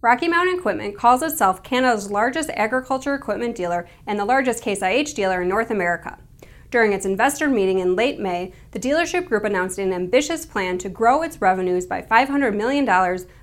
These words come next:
by twenty twenty-three. Its twenty seventeen revenues were nine hundred and sixty million dollars. In addition to organic growth, R M E's plan to increase revenue also includes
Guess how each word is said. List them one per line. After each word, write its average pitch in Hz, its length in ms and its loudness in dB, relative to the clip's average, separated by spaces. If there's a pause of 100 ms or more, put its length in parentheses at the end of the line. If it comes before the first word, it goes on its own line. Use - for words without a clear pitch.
by 277 80 0
twenty 208 260 0
twenty-three. 180 600 -4 (680)
Its 220 180 -2
twenty 247 220 2
seventeen 226 540 2
revenues 214 420 2
were 185 100 -2
nine 247 220 2
hundred 254 240 2
and 196 100 -2
sixty 196 360 -4
million 160 260 -4
dollars. 202 480 2 (380)
In 262 100 4
addition 214 360 4
to 196 60 -4
organic 269 540 -2
growth, 175 320 -4 (240)
R 233 160 6
M 311 180 2
E's 208 280 -4
plan 277 320 0
to 302 100 -6
increase 214 480 0
revenue 208 480 0
also 311 360 2
includes 196 380 -2